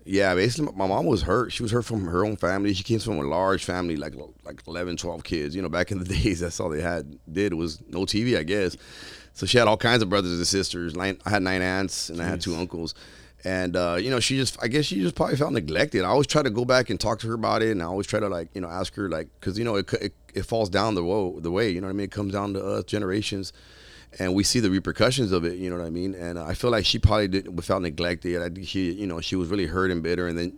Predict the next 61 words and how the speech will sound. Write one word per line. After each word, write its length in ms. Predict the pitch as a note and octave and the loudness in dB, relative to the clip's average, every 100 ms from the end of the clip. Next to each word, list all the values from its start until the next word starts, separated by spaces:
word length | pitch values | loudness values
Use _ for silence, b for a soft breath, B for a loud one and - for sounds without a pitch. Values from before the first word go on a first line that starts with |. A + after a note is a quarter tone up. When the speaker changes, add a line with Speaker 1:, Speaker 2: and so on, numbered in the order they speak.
| - | -6
Speaker 1:
and 100 | G2 | -4
then, 100 | G2 | 0
you 140 | A2+ | 0
know, 100 | A2 | -2
she 140 | F#2 - | -4 -2
tried 140 | G#2 | -2
to 60 | F#2 | 0
put 120 | A2 | 0
her 80 | F2+ | 4
love 180 | F2+ F2+ | 4 2
in 80 | |
a 60 | E2+ | 0
man, 380 | F2+ F2+ F2 F2 | 0 0 0 0
and 100 | E2+ | -2
then, 180 | E2+ - b b b - | -2 -6 b b b -2
you 80 | |
know, 120 | G#2+ E2+ | 2 4
that 180 | F2+ E2 | 2 0
goes, 380 | D#2+ E2 D#2+ C#2+ | -2 -2 -4 -6
you 60 | |
know 60 | D#2+ | -6
what 40 | |
I 40 | F2 | -6
mean? 80 | D#2+ | -6
Sometimes 340 | F2+ F2+ E2 | -2 -2 0
we 140 | E2 | -2
put 160 | - F#2+ | -2 0
our 100 | D#2+ | -2
trust 300 | - E2+ - | -2 -2 -2
in, 160 | D#2 - | -4 -6
in 120 | E2 | -4
other 160 | E2 D#2+ | -4 -2
people, 480 | F2+ E2+ E2+ E2 C#2+ | -2 -2 -2 -4 -4
we 160 | F2+ | -4
always 200 | D#2+ D#2+ | -2 -2
get 140 | E2+ D2 | -2 -4
let 160 | D2+ | -4
down. 340 | D2+ G2+ F2 F2+ b b b b b - | -4 -4 -4 -8 b b b b b -8
I 20 | F2 | -4
mean, 140 | F#2 | -2
I 120 | E2 | -2
guess 240 | D#2+ E2+ - | 0 -2 0
that's 180 | F2 - | -2 -2
what 80 | D#2+ | -2
she 140 | G2 | 0
was 240 | E2 - | 0 -2
experiencing 480 | E2 - F2 E2+ D2+ | -4 -2 0 0 0
at 0 | |
a, 200 | D2 - | -2 -6
experiencing 520 | D#2+ - G2 F2 E2+ | -12 -4 -2 -2 -2
at 140 | D2+ D2 | -2 -2
a 20 | |
young 220 | D2+ D2+ | -2 0
age. 280 | D#2+ F2 D#2 | 0 0 0
So 60 | F2 | -2
she 160 | - | -2
felt 240 | F#2+ F#2 - | 0 0 0
stuck 260 | F#2+ E2+ | -2 -2
with 120 | G2 | -2
us, 240 | E2+ E2 | -2 -2
and, 120 | D#2+ | -2